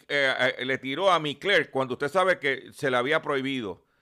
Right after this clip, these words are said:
"No, no, no, yo no le tiré a mi cle-, a su clerk, yo le ti-, yo dije el que estaba al lado suyo es a Cohen." "No, no, no, eso no fue lo que usted dijo.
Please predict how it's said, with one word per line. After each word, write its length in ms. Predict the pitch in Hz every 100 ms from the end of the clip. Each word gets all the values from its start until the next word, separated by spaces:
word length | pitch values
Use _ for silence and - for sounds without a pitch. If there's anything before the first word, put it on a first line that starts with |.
| _ _
"No, 180 | 139 202
no, 100 | 220
no, 100 | 214
yo 160 | 165 165
no 120 | 180
le 140 | 190
tiré 220 | 165 180
a 60 | 180
mi 180 | 180 139
cle-, 220 | 160 170
a 160 | 151 143
su 220 | 147 -
clerk, 260 | 151 170
yo 120 | 131 139
le 120 | 151
ti-, 180 | 160 143
yo 120 | 151
dije 120 | 170
el 80 | 165
que 60 |
estaba 300 | 143 156 151
al 80 | 160
lado 240 | 156 160 147
suyo 440 | 151 165 151 113 _ _ _ -
es 240 | 139 151
a 200 | 143 135
Cohen." 460 | 147 156 143 87 - _ _ _ _ _ _ _ _ _ _ _ _ _ _ _ _
"No, 200 | - 131
no, 140 | 127 113
no, 120 | 113
eso 180 | 147 147
no 100 | 135
fue 140 | 135
lo 100 | 123
que 80 | 107
usted 260 | - 104
dijo. 320 | 90 78 80